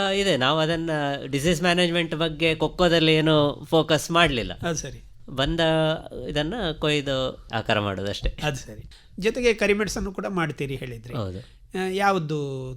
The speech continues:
Speaker 2: ತಳಿ ಇರುವಂಥದ್ದು?
Speaker 1: ಆ, ನಮ್ದು ಹೆಚ್ಚಿರೋದು ಇದು ಪಣಿಯೂರು.
Speaker 2: ಹ್ಮ್.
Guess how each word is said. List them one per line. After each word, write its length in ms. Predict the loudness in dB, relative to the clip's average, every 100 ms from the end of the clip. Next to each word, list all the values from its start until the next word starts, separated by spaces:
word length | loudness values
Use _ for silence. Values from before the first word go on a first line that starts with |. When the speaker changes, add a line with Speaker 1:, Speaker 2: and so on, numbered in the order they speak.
| -6
Speaker 2:
ತಳಿ 280 | -6 -8
ಇರುವಂಥದ್ದು? 800 | -10 -10 -12 -16 -20 -20 -20 -8
Speaker 1:
ಆ, 160 | -4 -2
ನಮ್ದು 600 | -2 -4 0 0 0 -2 -6 -8
ಹೆಚ್ಚಿರೋದು 960 | -6 -6 0 2 4 2 2 2 2 0
ಇದು 220 | 0 -4 -6 -2
ಪಣಿಯೂರು. 380 | 2 4 2 -2
Speaker 2:
ಹ್ಮ್. 380 | -10 -14 -14